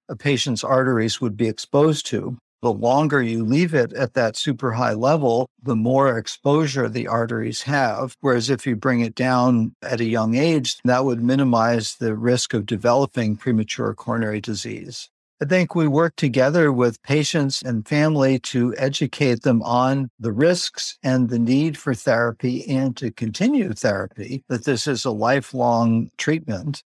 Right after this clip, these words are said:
One has to always work with all the different agents and figure out which ones are tolerated and have an effect. And often we have to try alternate statin dosing and different agents and re-challenge as part of the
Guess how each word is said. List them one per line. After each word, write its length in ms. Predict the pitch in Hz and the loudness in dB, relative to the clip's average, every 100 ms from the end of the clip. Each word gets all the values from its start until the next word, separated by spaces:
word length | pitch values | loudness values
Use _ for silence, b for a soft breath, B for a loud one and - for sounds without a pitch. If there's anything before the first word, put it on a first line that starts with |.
| _ _ - | _ _ -4
One 200 | 165 160 | 2 2
has 320 | 143 190 175 | 2 0 0
to 120 | - 175 | 0 0
always 600 | 127 160 190 180 147 - | 4 2 4 4 2 2
work 300 | 156 160 147 | 2 2 -2
with 120 | 127 | -4
all 400 | - 131 175 185 | -2 0 4 4
the 120 | 160 139 | 4 2
different 520 | 151 143 151 131 123 - | 2 0 -2 -2 -6 -10
agents 720 | 160 151 160 - 110 143 - | 0 2 2 0 -2 -2 -6
and 300 | - 135 123 - - | -4 -2 -4 -4 -2
figure 320 | 143 147 127 | 0 2 2
out 240 | 139 135 | 4 2
which 280 | 131 135 - | 0 -2 0
ones 300 | 143 135 127 | 4 4 4
are 100 | 113 | 0
tolerated 880 | - 156 151 147 135 135 143 131 127 | 0 2 4 4 4 4 4 2 0
and 220 | 110 120 113 | -4 -6 -2
have 320 | 131 131 120 131 | 2 2 0 -4
an 120 | 113 | -6
effect. 480 | 107 160 151 147 143 | -2 0 0 0 -2
And 240 | 120 117 - | -2 -2 -2
often 320 | 131 123 139 | -2 0 2
we 80 | 127 | 2
have 180 | 127 117 | 2 0
to 100 | 120 | -4
try 380 | - 123 120 131 | -2 0 2 2
alternate 600 | 113 117 - 123 123 147 - | 2 0 0 0 0 -2 -10
statin 440 | - 123 113 110 | -2 0 2 0
dosing 640 | 113 147 156 - 131 131 120 | 2 2 2 2 2 4 2
and 200 | 107 107 | 2 0
different 360 | 123 - 113 | -2 -2 0
agents 480 | 117 120 131 117 - | 2 2 4 2 2
and 140 | 107 | 0
re-challenge 800 | 123 123 - 127 120 110 113 123 | 2 2 2 2 4 2 0 -2
as 140 | 107 - | -4 -6
part 280 | - 131 123 | 0 0 2
of 140 | 117 | 0
the 260 | 113 107 | 2 2